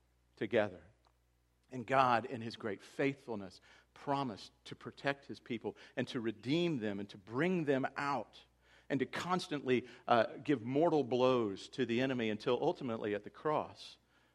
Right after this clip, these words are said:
we see this journey taking on a picture of Christ on the cross where he fully crushes the head of the evil one.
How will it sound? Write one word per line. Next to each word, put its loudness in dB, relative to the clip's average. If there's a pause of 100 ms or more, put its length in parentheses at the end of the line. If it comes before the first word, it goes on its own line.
we 0
see -2
this -2
journey -2
taking -4
on -4
a -8
picture -10 (260)
of -4
Christ -2
on -6
the -4
cross -6
where -6
he -8
fully -4
crushes -8
the -10
head -2 (300)
of 0
the -4
evil -6
one. -18